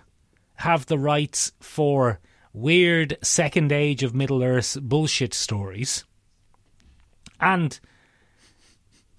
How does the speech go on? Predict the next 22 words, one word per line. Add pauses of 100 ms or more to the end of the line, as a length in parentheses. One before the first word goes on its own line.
(200)
that's
the
current
state
of
play. (920)
But
you'll
know,
Ben, (280)
you'll
know
from
your
history
of (260)
Marvel's
The
Fantastic
Four, (460)
um, (240)
Daredevil,